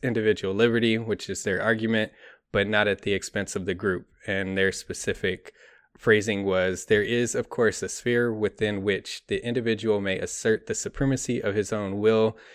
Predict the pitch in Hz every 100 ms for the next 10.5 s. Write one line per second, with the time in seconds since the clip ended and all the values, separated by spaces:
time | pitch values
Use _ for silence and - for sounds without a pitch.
0 | - - 95 104 107 110 104 98 - -
1 | 113 110 - 113 95 - 117 120 117 113
2 | 98 113 139 143 131 120 117 107 107 104
3 | 104 104 _ - - - - 123 131 -
4 | 131 120 104 - 110 110 107 - 147 156
5 | 113 92 95 - - 104 - 113 - 107
6 | 95 101 98 95 101 113 107 - 101 -
7 | - 104 90 - 98 _ _ - - _
8 | - 104 104 101 - 131 131 135 135 -
9 | - 110 107 - 95 113 113 113 104 107
10 | 107 - 107 101 101